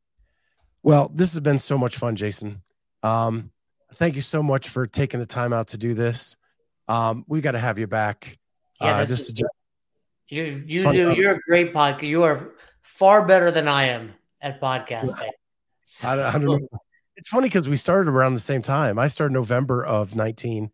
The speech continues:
Speaker 1: You started in April of nineteen.
Speaker 2: Yeah, we got a little bit of a head start, but, uh, no, you, this, you are phenomenal at this. You're clearly passionate. I mean, like, when I met you,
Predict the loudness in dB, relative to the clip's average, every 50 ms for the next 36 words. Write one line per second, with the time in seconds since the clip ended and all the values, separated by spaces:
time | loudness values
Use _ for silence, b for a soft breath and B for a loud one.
0 | _ _ _ _ _ -6 -6 -2 -2 -2 -2 -2 -2 -4 -4 -4 -2 -4 -4 -4
1 | -4 -4 -6 -6 -6 -8 -10 -10 -10 -12 _ _ _ _ _ _ _ _ _ _
2 | _ _ _ _ _ _ _ -6 -2 0 0 0 -2 -4 -10 -10 -6 -4 -2 -2
3 | 0 0 0 0 0 0 0 0 0 0 -2 -4 -4 -6 -8 -12 -8 -4 -2 -2
4 | -2 -4 -6 -8 -8 -8 -6 -6 -6 -6 -6 -8 -10 b b b b b b _
5 | _ _ -8 -6 -4 -4 -4 -4 -6 -6 -6 -6 -6 -6 -6 -6 -6 -4 -4 -4
6 | -4 -4 -4 -6 -8 -10 -10 -6 -4 -4 -4 -4 -4 -6 -6 -4 -4 -4 -4 -6
7 | -6 -8 -8 -8 -10 -14 -20 b b b b b _ -14 -12 -12 -10 -6 -4 -4
8 | -2 -4 -4 -8 -4 -2 0 0 0 -2 -8 -12 -10 -10 -8 -8 -8 -6 -6 -8
9 | -8 -10 _ b b b b b _ _ _ _ -8 -4 -4 -4 -2 -2 -4 -6
10 | -6 -6 -6 -6 -6 -8 -10